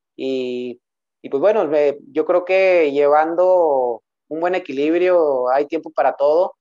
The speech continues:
Tampoco me, me, me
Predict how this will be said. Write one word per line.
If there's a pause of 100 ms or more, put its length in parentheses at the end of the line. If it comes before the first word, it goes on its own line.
Tampoco
me, (460)
me, (480)
me